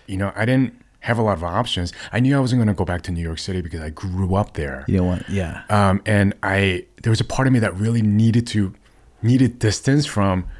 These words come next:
Speaker 1: my family and just, like, the familiarity of what I had grown up. And
Speaker 2: Yeah.
Speaker 1: I also, it just, New York City can really, like, pressurize you and pound on you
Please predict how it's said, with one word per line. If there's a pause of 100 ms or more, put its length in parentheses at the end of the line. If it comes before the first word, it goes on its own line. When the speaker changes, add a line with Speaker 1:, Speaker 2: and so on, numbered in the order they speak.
(340)
Speaker 1:
my
family
and
just,
like,
the
familiarity
of
what
I
had
grown
up.
And
Speaker 2:
Yeah.
Speaker 1:
I
also,
it
just, (480)
New
York
City
can
really,
like, (960)
pressurize
you
and
pound
on
you